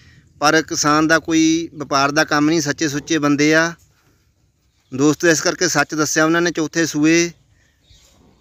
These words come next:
ਤੇ ਜੇਕਰ ਇਸ ਦੀ demand ਦੀ ਗੱਲ ਕਰੀਏ ਤਾਂ demand ਅੱਸੀ ਹਜ਼ਾਰ ਰੁਪਈਆ ਕਰ ਰਿਹਾ ਵਾ ਕਿਸਾਨ,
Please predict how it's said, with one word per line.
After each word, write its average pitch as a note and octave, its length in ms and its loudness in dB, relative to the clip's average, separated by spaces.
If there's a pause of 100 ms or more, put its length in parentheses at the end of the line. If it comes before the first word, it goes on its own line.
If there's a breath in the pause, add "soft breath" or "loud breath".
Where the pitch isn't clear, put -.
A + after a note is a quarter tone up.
(280)
ਤੇ D3+ 60 -2
ਜੇਕਰ D#3 320 4
ਇਸ D#3+ 160 2
ਦੀ F3 220 -2
demand D3 400 0
ਦੀ D#3 160 -2
ਗੱਲ D#3+ 180 2
ਕਰੀਏ E3 520 0
ਤਾਂ E3+ 200 -4
demand D3+ 400 2
ਅੱਸੀ E3 480 -2
ਹਜ਼ਾਰ D#3+ 200 2
ਰੁਪਈਆ D#3 320 -2
ਕਰ C#3+ 180 -2
ਰਿਹਾ C#3+ 180 0
ਵਾ D#3+ 100 0
ਕਿਸਾਨ, D#3 380 0